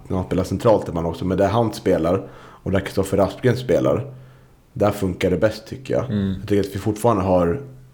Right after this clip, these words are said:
Speaker 1: utmaningar på, på den här s-, kant-, på den här matchen blir det vänsterkanten då. Där det blir York, Rafael och Antonio Jakob som inte alls har, de har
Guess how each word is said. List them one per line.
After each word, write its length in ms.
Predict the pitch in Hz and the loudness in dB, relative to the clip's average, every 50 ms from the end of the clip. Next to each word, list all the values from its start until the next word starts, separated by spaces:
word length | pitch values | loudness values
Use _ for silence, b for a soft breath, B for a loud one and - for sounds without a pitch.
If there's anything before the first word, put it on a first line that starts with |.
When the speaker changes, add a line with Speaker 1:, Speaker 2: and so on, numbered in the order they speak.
| - - | -2 2
Speaker 1:
utmaningar 800 | 104 104 98 - - 113 117 113 110 98 87 80 80 82 92 - - | 2 2 2 2 0 2 4 4 4 4 2 0 -2 -2 -4 -6 -6
på, 240 | - 92 85 80 - B B B B B B B B B B B B B B B B _ _ _ _ - _ _ - - - - _ _ _ _ _ - - | -4 -2 -2 -2 -2 B B B B B B B B B B B B B B B B _ _ _ _ -20 _ _ -20 -20 -20 -20 _ _ _ _ _ -10 -4
på 80 | - 104 | 0 2
den 80 | 104 | 4
här 60 | 104 101 | 2 2
s-, 120 | - - - - - - - | 0 -4 -10 -16 -20 -14 -4
kant-, 420 | - 110 95 90 85 80 - - - | -2 0 0 0 -2 -4 -8 -4 0
på 60 | 107 | 2
den 100 | 110 110 | 4 4
här 80 | 107 | 4
matchen 280 | 101 101 98 - - 95 | 4 2 0 0 0 0
blir 100 | 92 90 | 2 2
det 80 | 90 90 | 4 2
vänsterkanten 720 | 95 90 85 - - - - 110 107 - - - - - | 2 0 0 -4 -4 -2 0 0 -2 -2 -4 -6 -2 -2
då. 160 | 73 - - - - - - _ _ | -2 -2 -2 -8 -16 -20 -20 _ _
Där 80 | - | -10
det 60 | 92 - | -6 -2
blir 120 | 98 87 | 0 2
York, 400 | 87 87 85 85 82 - - - | 2 4 4 2 0 -2 -6 -4
Rafael 480 | - 90 87 - - 92 92 90 82 82 | -2 -2 -2 0 2 2 2 2 2 0
och 340 | 78 80 - - - - - - B B B B B B B B B B B B | 0 -2 -6 -12 -18 -18 -18 -18 B B B B B B B B B B B B
Antonio 380 | 90 92 92 - 98 95 95 98 | -6 -4 -2 0 2 4 4 6
Jakob 340 | 95 90 90 - - 95 | 6 4 2 0 -4 -6
som 140 | - 98 95 | -2 -2 -2
inte 160 | 92 92 107 107 | 0 2 4 4
alls 220 | 101 95 - - | 4 4 2 -2
har, 300 | - 92 87 85 85 85 B B B B B B B B B B - - - - | 0 0 2 0 0 -2 B B B B B B B B B B -12 -12 -12 -10
de 160 | 123 117 117 | -8 -6 -2
har 80 | 117 | 2